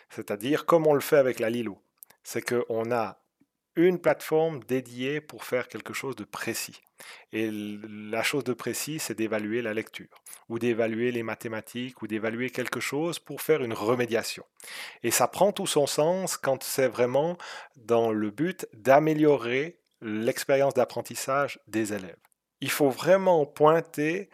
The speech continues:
les avantages et en tirer parti pour l'enseignement.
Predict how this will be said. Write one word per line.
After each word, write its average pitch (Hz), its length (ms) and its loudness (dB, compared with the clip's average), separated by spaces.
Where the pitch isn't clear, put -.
les 123 400 2
avantages 151 880 2
et 131 100 4
en 120 120 4
tirer 196 440 0
parti 160 560 -2
pour 131 240 0
l'enseignement. 107 560 0